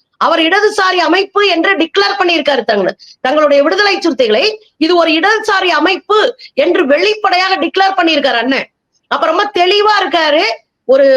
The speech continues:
முற்போக்கு பாதையில ரொம்ப தெளிவா தனக்கான அரசியல் பாதையை திட்டமிட்டு inch by inch-ஆ கொண்டு போயிட்டு இருக்காரு. ஒரே நாள்ல வளர்ந்து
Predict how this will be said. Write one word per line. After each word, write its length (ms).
முற்போக்கு 580
பாதையில 400
ரொம்ப 500
தெளிவா 400
தனக்கான 480
அரசியல் 540
பாதையை 520
திட்டமிட்டு 880
inch 380
by 120
inch-ஆ 420
கொண்டு 260
போயிட்டு 240
இருக்காரு. 200
ஒரே 340
நாள்ல 220
வளர்ந்து 340